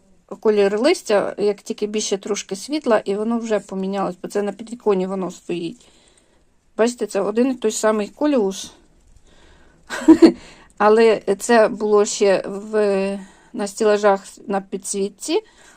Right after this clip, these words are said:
а це вже на підвіконні молоде наросло. Бачите, яка.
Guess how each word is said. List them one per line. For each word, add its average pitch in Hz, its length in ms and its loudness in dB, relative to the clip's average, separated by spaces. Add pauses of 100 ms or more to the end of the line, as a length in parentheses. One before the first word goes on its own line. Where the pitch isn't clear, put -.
а 247 100 -6
це 240 220 0
вже 226 280 0
на 214 160 -2
підвіконні 202 800 -2 (180)
молоде 196 440 -4
наросло. 202 640 -6 (200)
Бачите, 226 300 -8
яка. 202 340 -6